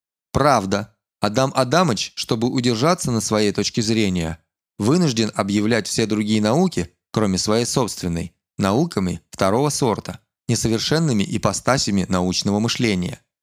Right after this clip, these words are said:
Для него наукой заслуживает называться только его собственная. Печальное заблуждение.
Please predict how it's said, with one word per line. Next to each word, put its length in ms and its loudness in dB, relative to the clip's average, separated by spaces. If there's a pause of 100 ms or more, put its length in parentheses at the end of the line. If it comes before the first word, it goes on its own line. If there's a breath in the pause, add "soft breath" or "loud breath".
(440)
Для 120 2
него 320 4
наукой 420 2
заслуживает 640 0
называться 680 0 (100)
только 320 0
его 200 2
собственная. 800 -4 (480)
Печальное 560 0
заблуждение. 800 -2